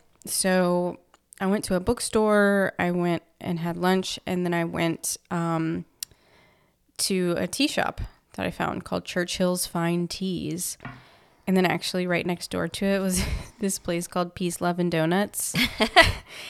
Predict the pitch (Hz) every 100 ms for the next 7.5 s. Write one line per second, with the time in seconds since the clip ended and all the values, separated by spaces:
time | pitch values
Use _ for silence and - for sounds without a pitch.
0 | - _ 202 190 180 185 440 440 151 -
1 | - 208 214 202 196 196 196 196 185 175
2 | 165 165 - - - 165 254 156 113 165
3 | 123 208 208 196 208 175 165 156 - 160
4 | 151 180 180 185 175 170 - - - 220
5 | 196 190 160 151 175 196 175 175 170 -
6 | - 175 170 175 160 160 156 - 156 165
7 | 165 165 175 170